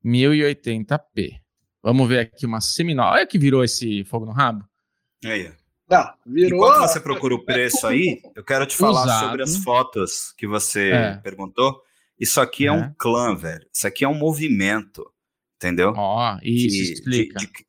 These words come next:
Speaker 2: de criadores de conteúdo que tão vindo aí. Só galera, gente boa, galera, gente finíssima que produz um conteúdo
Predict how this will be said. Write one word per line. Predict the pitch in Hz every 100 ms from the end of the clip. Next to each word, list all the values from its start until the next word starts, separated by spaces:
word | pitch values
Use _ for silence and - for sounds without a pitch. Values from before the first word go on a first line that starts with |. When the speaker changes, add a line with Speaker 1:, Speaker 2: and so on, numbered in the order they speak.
| _
Speaker 2:
de | 107 104
criadores | 120 113 104 117 117
de | 123
conteúdo | - 123 120 117 95 101 110 107
que | -
tão | - 139 147
vindo | 104 117 123 104
aí. | 92 101 107 _ _ _ _
Só | - - 156 170
galera, | 165 131 117 127 123
gente | 113 127 -
boa, | 95 90 104 101
galera, | 98 110 117 117 - _ _ _ -
gente | - 110 135 -
finíssima | 151 127 120 123 120
que | 117
produz | - 117 120 123
um | 123
conteúdo | 131 127 - 110 104 117 127